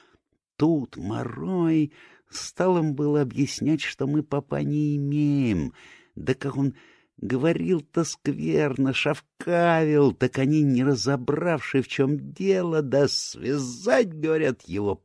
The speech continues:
под арест. Морой дался себя связать. Ах, уж-то ему ничего не стоило, что десятский, э, солдат ему обрывочком, э, руки опутал.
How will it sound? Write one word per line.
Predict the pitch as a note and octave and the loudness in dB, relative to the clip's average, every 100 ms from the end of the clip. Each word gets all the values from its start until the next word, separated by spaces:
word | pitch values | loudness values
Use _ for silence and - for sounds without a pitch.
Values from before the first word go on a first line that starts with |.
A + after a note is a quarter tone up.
| - | -4
под | C3+ C#3+ - | -2 -2 -6
арест. | F#2 - - - - - - _ _ _ _ _ _ _ | -10 -10 -14 -14 -14 -16 -20 _ _ _ _ _ _ _
Морой | F2 C3 E3+ G3 D3+ | -4 0 2 2 2
дался | G#2+ F#2 - G1+ - F3+ F3 - - | -4 -12 -20 -10 -6 -4 -4 -8 -8
себя | - D3 C3+ | -10 -10 -10
связать. | - G#2 C3+ C#3+ G#3 F#3+ - - - - - _ _ _ _ - | -8 -6 -4 -2 -2 -2 -6 -20 -20 -20 -20 _ _ _ _ -4
Ах, | C3+ C3+ G#2+ - | -2 -2 -4 -8
уж-то | D3+ - - D3+ | -6 -4 0 2
ему | C#3 C#3+ C#3+ | 4 4 4
ничего | B2+ A2+ D3 C3+ | 2 2 2 2
не | B2+ | 0
стоило, | C#3 - F3 C#3+ D2 A#1 C2 | -6 -4 -2 0 -2 -6 -10
что | - - D#2 D#2+ | -10 -4 -2 -2
десятский, | C#2+ - E2 G2 A2+ F#2+ - G2 F2+ F2 F2 | -6 -8 -8 -4 -4 -4 -6 -4 -2 -2 -4
э, | D#2+ F2 | -4 -6
солдат | - G2+ G2+ A2+ - | -4 -6 -2 -2 -2
ему | F2+ E2+ | -4 -2
обрывочком, | E2+ F2 F#2+ F2+ E2+ - F2+ E2+ D#2+ | -2 0 0 0 -2 -4 -4 -2 -4
э, | D#2+ E2 E2+ | -4 -4 -4
руки | F#2 F2 F2+ | -4 -2 0
опутал. | F2 E2 D2+ C#2+ D2 | 0 -2 -8 -6 -6